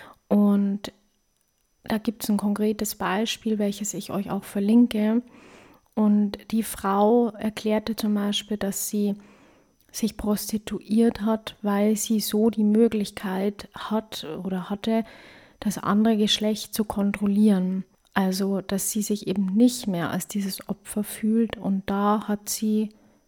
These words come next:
die Kontrolle, weil sie ja da sozusagen selbstbestimmt handelt und sich selbst dafür entscheidet, mehr oder weniger. Das ist jetzt ein sehr extremes Beispiel, das jetzt nicht auf normale Beziehungen zutrifft, aber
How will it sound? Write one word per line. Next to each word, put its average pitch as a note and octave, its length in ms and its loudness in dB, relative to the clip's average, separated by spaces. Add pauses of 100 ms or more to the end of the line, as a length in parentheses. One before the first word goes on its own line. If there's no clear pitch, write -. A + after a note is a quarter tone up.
(220)
die G#3+ 280 2
Kontrolle, G#3 880 0 (220)
weil G3 380 0
sie G#3 220 -2
ja G3+ 400 -2 (140)
da F#3+ 280 0
sozusagen G#3 680 -4
selbstbestimmt G#3 1160 -4
handelt G#3 680 -2
und G3 360 -4
sich - 320 -6
selbst - 560 -4 (440)
dafür G3 440 -4
entscheidet, F#3+ 800 -6 (140)
mehr F3+ 220 -4
oder - 180 -6
weniger. F3 560 -6 (800)
Das G#3 380 0
ist - 280 -2
jetzt - 260 -6
ein G3+ 180 2
sehr G#3 240 0
extremes A3 640 0
Beispiel, G3+ 640 0
das F#3+ 200 -4
jetzt - 540 -12
nicht G#3 220 -4
auf G3 240 -8
normale F#3+ 500 -4
Beziehungen A#3 800 4
zutrifft, - 760 -8
aber F#3 440 -2